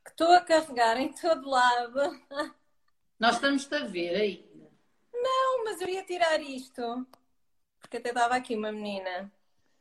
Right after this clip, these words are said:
Speaker 1: que eu gosto muito do Porto, a Ana, a dizer, "Olha, tira, tira o filtro porque isto está a dar aqui um erro qualquer." E eu não estou a conseguir tirar.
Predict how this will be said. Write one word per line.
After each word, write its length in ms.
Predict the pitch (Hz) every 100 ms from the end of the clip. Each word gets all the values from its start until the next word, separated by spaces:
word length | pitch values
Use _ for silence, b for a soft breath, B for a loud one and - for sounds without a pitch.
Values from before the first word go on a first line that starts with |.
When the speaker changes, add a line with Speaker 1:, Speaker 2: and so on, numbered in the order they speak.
| _ -
Speaker 1:
que 80 | 226
eu 60 |
gosto 300 | 226 233 -
muito 220 | 240 233
do 120 | 226 240
Porto, 320 | 220 214 226
a 20 | 220
Ana, 120 | 220 220
a 40 |
dizer, 320 | 226 220 196
"Olha, 200 | 185 180 196
tira, 400 | 247 240 240 - _ _
tira 240 | - 254 254
o 80 |
filtro 200 | - 277
porque 160 | - 277
isto 100 | 262
está 220 | - 262
a 40 | 262
dar 80 |
aqui 100 | 254
um 140 | 233 233
erro 200 | 233 -
qualquer." 680 | - 233 240 - 190 185 180 - - 233 - _ _ _ _ _ _ _ _ -
E 100 | 247
eu 80 | 254
não 120 | 285
estou 180 | 320 311
a 80 | 320
conseguir 400 | 339 339 359 -
tirar. 500 | 415 415 427 466